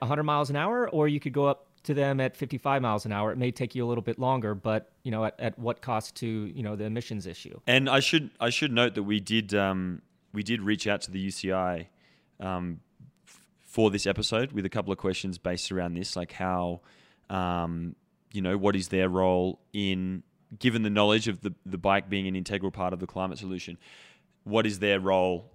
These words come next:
Speaker 2: um, and what is the role of professional cycling in, in helping that along? Um, as of recording, they haven't got back to us. I'm hoping they will, um, and we'll update you. My feelings are in this, and, and I honestly, like, as an a-,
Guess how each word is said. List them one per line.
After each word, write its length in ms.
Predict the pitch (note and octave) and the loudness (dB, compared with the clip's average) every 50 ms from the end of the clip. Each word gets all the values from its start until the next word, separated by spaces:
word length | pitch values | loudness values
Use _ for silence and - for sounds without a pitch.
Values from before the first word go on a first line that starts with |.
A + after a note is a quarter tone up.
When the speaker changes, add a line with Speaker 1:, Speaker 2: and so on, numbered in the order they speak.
| - | -6
Speaker 2:
um, 380 | G2 G2 F#2+ F2+ F2+ F2+ F2+ F2+ | -4 -2 -2 -2 -2 -4 -4 -6
and 140 | - G2 G2 | -6 -6 -4
what 100 | F#2+ F#2+ | -2 -2
is 80 | F#2+ F#2 | -2 -2
the 60 | F2+ | -2
role 160 | F2+ F2+ F2 | -2 -2 -2
of 100 | E2+ - | -2 -4
professional 400 | - - - G#2+ G#2 - - G2 | -8 -4 0 0 0 0 -2 -4
cycling 400 | F2+ - F2+ E2+ - - F2+ F2 - | -4 -4 -4 -4 -4 -6 -10 -10 -8
in, 260 | - G2+ G2 F#2+ F#2+ - | -6 -6 -4 -4 -6 -6
in 140 | - G2 F#2 | -8 -8 -6
helping 360 | F#2 G2+ F#2+ - - F#2+ F2+ | -4 -4 -4 -4 -4 -6 -6
that 120 | F2+ F2 | -4 -4
along? 400 | F2 E2+ E2+ E2+ F2 G2 A#2 - - - | -4 -4 -4 -4 -4 -6 -8 -10 -12 -10
Um, 360 | F2 F2+ F2+ F2+ F2+ F2+ E2+ - | -8 -6 -6 -6 -6 -6 -4 0
as 180 | F#2+ G#2+ A2 | 0 0 0
of 80 | G2 F#2 | 0 -4
recording, 380 | G2+ G2 - - G2 G2 G2 | -8 -6 -2 0 0 0 0
they 80 | G2 F#2 | -2 -4
haven't 220 | F#2+ G2 F#2 G2 | -4 -4 -4 -4
got 140 | F#2 F2+ - | -4 -4 -4
back 160 | - F#2+ F2 - | -4 -6 -6 -6
to 120 | - A#2 | -8 -10
us. 140 | A2+ A2+ - | -10 -10 -10
I'm 100 | G#2 G2 | -10 -8
hoping 300 | G2 G#2+ G2+ G#2 G2+ F#2 | -8 -8 -8 -8 -8 -10
they 80 | F2+ F2 | -10 -10
will, 420 | E2 E2+ F#2 F#2+ G2+ A2 B2+ C#3 _ _ _ _ _ _ _ _ _ | -8 -6 -6 -4 -4 -6 -8 -10 _ _ _ _ _ _ _ _ _
um, 280 | - G2 F#2+ F#2+ F#2+ G2 | -4 -2 0 0 0 -2
and 140 | E2 G2 G2 | -2 -2 -2
we'll 120 | G2 E2+ | -2 -2
update 340 | E2 F#2 - - F2+ F#2 C2+ | -2 -4 -4 -4 -4 -2 -2
you. 160 | F2 F#2+ E2+ - | -2 -4 -4 2
My 200 | A2+ C3 C#3 E3+ | 6 6 6 6
feelings 340 | - - E3+ D#3+ D3 A#2+ A#2 | 6 2 0 0 0 2 4
are 400 | A2+ G#2+ G2+ G2 F2+ F2+ - - - _ _ _ - | 4 6 6 6 4 2 0 -4 -12 _ _ _ -8
in 140 | G2 G#2+ G#2 | -6 -4 -2
this, 240 | G2+ G2 F#2+ - | -2 -2 -2 -4
and, 160 | G#2 G2 F#2+ - | -4 -6 -4 -4
and 220 | - G#2 G2+ G2+ - - | -4 -2 -2 -2 0 2
I 120 | G2+ A2 | 2 4
honestly, 300 | A2+ A#2 A2+ A2 - A2+ | 4 2 0 -2 -4 -2
like, 160 | G2+ G2 F#2+ F#2 | -2 -2 -2 -2
as 200 | F#2+ G#2+ G#2 G#2+ | -2 -2 -2 -2
an 80 | G#2 | -4
a-, 120 | G2 F2 | -4 -6